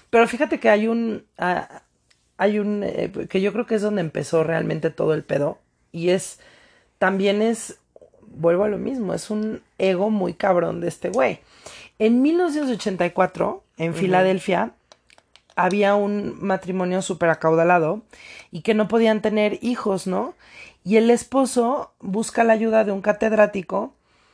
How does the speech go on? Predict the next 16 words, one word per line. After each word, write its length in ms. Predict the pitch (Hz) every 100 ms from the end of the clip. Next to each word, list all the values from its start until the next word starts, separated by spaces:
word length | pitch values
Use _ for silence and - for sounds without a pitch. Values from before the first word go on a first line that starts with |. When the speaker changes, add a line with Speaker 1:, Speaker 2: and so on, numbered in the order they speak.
| _ _ _ _ _ _ _ _ _ _ -
Speaker 1:
de 180 | - 185
medicina 800 | 180 180 190 - 233 202 196 - _ _ _ _ _ _ _ _ _ - -
para 300 | 196 180 180
que 80 |
lo 100 | 190
ayude, 320 | 190 208 226 202
pero 240 | 190 175
resulta 540 | 170 185 220 190 226
que 100 | 220
este 240 | 202 - 220
güey 400 | 196 190 202 - _ _ _ _ _ _ _
era 240 | 185 190 185
estéril. 600 | 180 - 226 196 180 - _ _ _ _ _ _ _ _ _ _ _ _ _
Entonces, 680 | - 220 240 240 220 247 - -
el 200 | 208 208
catedrático 1120 | 214 214 233 226 233 - - - 214 - -